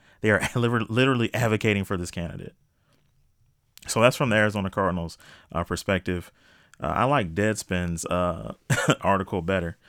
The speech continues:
or the, the headline better, and I actually can't say it over the air. It says, "Cardinals President Michael Bidwill is a condescending, hypocritical,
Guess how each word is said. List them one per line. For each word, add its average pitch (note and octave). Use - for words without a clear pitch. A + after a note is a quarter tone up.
or F2
the, G2
the E2+
headline F2
better, E2+
and E2+
I F#2+
actually E2
can't F2
say -
it F2
over E2
the E2
air. E2+
It E2
says, D#2+
"Cardinals G#2+
President G2
Michael G2
Bidwill F2
is E2+
a E2+
condescending, G2
hypocritical, F#2